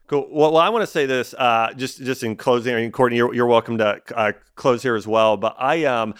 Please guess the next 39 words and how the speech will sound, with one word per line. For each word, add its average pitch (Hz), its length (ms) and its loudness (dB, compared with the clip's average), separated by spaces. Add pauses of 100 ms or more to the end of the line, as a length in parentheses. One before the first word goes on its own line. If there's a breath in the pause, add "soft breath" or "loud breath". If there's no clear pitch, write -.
(100)
I'm 208 140 0
excited 165 320 2
here 147 180 0
for 143 140 -6
this 123 180 -4
new 139 260 -2 (180)
podcast 123 560 0
format. 123 560 -2 (140 loud breath)
Today, 208 200 0
we 226 100 -2
wanted 196 220 0
to 165 60 -4
kinda 156 220 -2
make 143 200 0
this 135 180 -4
more 120 160 -2
conversational 131 920 0
and 117 80 -2
just 110 160 -10
kinda 113 260 0 (220 loud breath)
talk 160 300 -4
some 139 160 -4
big 123 260 4
picture 131 320 -2
things. 120 260 -2
But 131 120 -2
in 131 80 -2
the 120 80 -4
future, 123 340 -6
we're 135 140 -4
gonna 165 120 -2
get 127 140 2
into 120 120 0
a - 60 4
lot 110 240 4
of 104 140 -8
deep 110 200 -20
training 104 480 -4
on 117 420 0